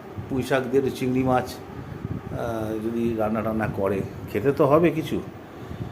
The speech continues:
তো যাই হোক, এই বাজারটা করে নিয়ে এলাম। এবার বাজারটাকে তুলে, গিন্নি তো নেই, এগুলো উনিই করেন, এবার বাজারটাকে তুলে ধুয়ে একটু জল ঝরাতে দিই,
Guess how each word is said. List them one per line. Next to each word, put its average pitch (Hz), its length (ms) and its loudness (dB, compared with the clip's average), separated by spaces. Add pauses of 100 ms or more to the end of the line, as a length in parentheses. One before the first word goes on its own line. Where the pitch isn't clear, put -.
(200)
তো - 80 -4
যাই 147 220 12
হোক, 175 100 10 (100)
এই 175 80 12 (100)
বাজারটা 156 300 10 (120)
করে 151 240 12
নিয়ে 104 140 8
এলাম। 98 120 4 (100)
এবার 147 240 8
বাজারটাকে 156 380 6 (100)
তুলে, 151 200 6 (180)
গিন্নি 143 320 4
তো 170 140 6
নেই, 147 140 8 (560)
এগুলো 139 200 6 (100)
উনিই 156 280 8
করেন, 139 240 10 (920)
এবার 135 240 8
বাজারটাকে 143 420 8 (100)
তুলে 156 200 8 (120)
ধুয়ে 160 260 10 (440)
একটু 143 160 0 (680)
জল 135 220 6
ঝরাতে 151 280 8
দিই, 170 180 4